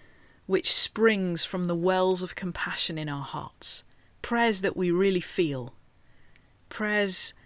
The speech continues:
that come from places of empathy. Compassion means to suffer with, prayers that come from the places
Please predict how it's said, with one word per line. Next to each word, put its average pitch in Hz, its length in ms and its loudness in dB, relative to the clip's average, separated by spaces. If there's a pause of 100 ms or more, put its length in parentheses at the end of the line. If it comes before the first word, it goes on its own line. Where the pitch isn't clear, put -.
(260)
that - 240 0
come 208 520 -2 (600)
from 185 300 -4
places 202 800 2
of 170 160 -6 (120)
empathy. 175 800 -6 (140)
Compassion 190 640 0
means 180 280 0
to 180 100 -2
suffer 185 400 0
with, 170 340 0
prayers 202 360 2
that - 140 -6
come 190 360 0
from 180 180 -8
the 170 80 -8
places 180 600 -2